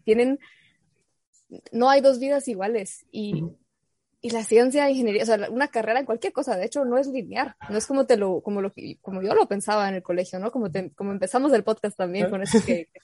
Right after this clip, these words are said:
Speaker 1: quería hacer a mis dieciséis años, y de hecho en mi seminario del colegio me acuerdo que escribí algo así, y lo de los cinco años, una,
Speaker 2: Ujú.
Speaker 1: la licenciatura, dos años maestría, no, no es así, y está bien, y está bien si ahorita, si alguien nos está escuchando que es joven y esté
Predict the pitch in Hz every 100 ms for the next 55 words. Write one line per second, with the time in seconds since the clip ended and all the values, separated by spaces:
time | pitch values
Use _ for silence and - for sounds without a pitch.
0 | - 185 214 208 220 220 202 170 170 190
1 | 196 196 220 233 226 _ _ _ _ _
2 | _ _ - 208 208 247 220 208 175 185
3 | 233 214 196 170 196 233 190 196 202 214
4 | - 165 180 208 202 185 196 220 _ _
5 | _ _ _ _ _ _ _ 220 196 185
6 | 170 - 277 262 240 240 240 214 208 -
7 | 202 208 233 190 190 277 277 269 240 220
8 | 233 214 180 170 - - - - - _
9 | _ - 370 370 202 226 254 294 294 339
10 | - 208 202 226 240 370 339 _ - 494
11 | 294 311 381 403 403 339 330 359 262 220
12 | 269 277 220 226 247 254 254 220 - 247
13 | 240 233 208 208